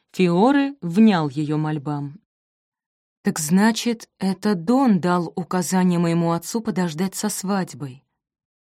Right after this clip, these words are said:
Иначе мой собственный отец бросил бы меня в постель моего будущего мужа уже сейчас. Мой муж». К горлу подступила тошнота.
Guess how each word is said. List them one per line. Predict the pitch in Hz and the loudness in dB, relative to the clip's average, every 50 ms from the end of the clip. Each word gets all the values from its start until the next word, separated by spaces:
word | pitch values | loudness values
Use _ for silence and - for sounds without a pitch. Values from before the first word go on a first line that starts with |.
| _ _ | _ _
Иначе | - 220 220 240 233 - - 233 | 4 6 6 6 6 4 2 2
мой | 233 226 220 | 2 2 2
собственный | - - - 254 247 - - - 202 208 208 208 202 | 0 0 0 0 0 -2 -4 -2 0 2 2 2 2
отец | 202 190 - - 269 302 285 190 | 0 -2 -2 0 2 2 2 2
бросил | 180 185 214 247 254 - 240 220 | 0 0 0 0 0 -2 -2 0
бы | 190 220 | 4 4
меня | 220 220 214 226 247 | 6 6 6 4 4
в | 247 - | 0 -2
постель | - 214 202 - - - 240 269 269 247 - - - _ _ _ | -4 -4 -4 -4 -6 -2 0 0 0 0 -2 -10 -20 _ _ _
моего | 196 208 214 208 226 | 4 4 6 6 4
будущего | 185 202 254 277 254 247 - - 220 220 | 4 2 2 2 2 0 0 2 2 4
мужа | 208 196 208 269 277 - 214 208 | 4 6 6 4 4 4 2 0
уже | 202 180 - 262 | 0 0 -2 -4
сейчас. | 247 - - 285 277 - - 277 254 208 160 151 - - - _ _ _ _ _ _ _ _ _ _ - | -4 -2 -4 -4 -4 -4 -4 -4 -4 -4 -4 -6 -8 -12 -16 _ _ _ _ _ _ _ _ _ _ 0
Мой | 175 190 208 233 240 220 220 - _ _ _ _ _ _ _ _ - | 2 4 4 4 2 0 -4 -10 _ _ _ _ _ _ _ _ -6
муж». | 226 233 233 214 170 - - - - - - _ _ _ _ _ _ _ _ _ _ _ _ _ _ | -4 -2 -2 -2 -2 -2 -6 -8 -10 -12 -18 _ _ _ _ _ _ _ _ _ _ _ _ _ _
К | - 175 | -6 -4
горлу | 156 180 185 175 165 180 185 | -2 0 -2 0 0 -4 -4
подступила | - 180 - - - 175 - 185 175 170 165 | -4 -6 -8 -6 -8 -6 -4 -2 -2 -2 -4
тошнота. | - 170 - - 196 190 190 185 _ - 147 147 147 | -6 -8 -6 -4 -2 -2 -4 -4 _ -10 -12 -12 -12